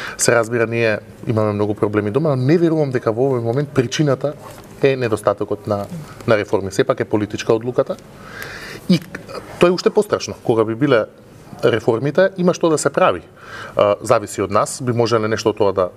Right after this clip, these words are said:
забрзаме, треба да се изгради некаков политички консензус, но не мислам дека е така. И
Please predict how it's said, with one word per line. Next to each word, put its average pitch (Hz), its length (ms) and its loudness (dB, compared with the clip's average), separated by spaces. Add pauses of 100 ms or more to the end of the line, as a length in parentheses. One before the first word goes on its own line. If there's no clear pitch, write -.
(100)
забрзаме, 107 440 2
треба 104 120 0
да 104 80 -4
се 120 60 -4
изгради 107 260 2
некаков 95 320 -4
политички 98 440 -4
консензус, 143 460 -2
но 139 80 2
не 143 180 4
мислам 165 300 -2
дека 78 200 -2
е - 40 -2
така. 82 260 -4 (1300)
И 175 200 2